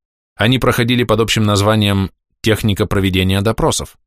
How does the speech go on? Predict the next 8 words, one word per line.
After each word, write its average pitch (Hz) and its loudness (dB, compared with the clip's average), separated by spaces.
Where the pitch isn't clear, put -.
Сами 90 0
маститые 87 -2
психологи 98 -2
называли 104 2
свой 98 0
предмет 92 -2
несколько 92 -2
иначе. - -4